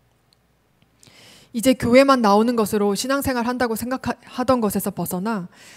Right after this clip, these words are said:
내 믿음이 진짜 믿음인지를 돌아보지 않으면 안 되는 그러한 시간이 우리에게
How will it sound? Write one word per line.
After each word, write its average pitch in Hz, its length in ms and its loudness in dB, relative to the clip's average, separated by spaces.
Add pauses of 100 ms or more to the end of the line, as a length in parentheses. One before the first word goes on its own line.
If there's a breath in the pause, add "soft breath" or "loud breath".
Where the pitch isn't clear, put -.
(120)
내 214 200 2
믿음이 214 420 0
진짜 240 440 -4
믿음인지를 202 640 -2
돌아보지 190 480 -2
않으면 180 440 -6
안 190 160 -8
되는 185 220 -2
그러한 185 560 -2 (220 loud breath)
시간이 233 560 -4
우리에게 196 540 -2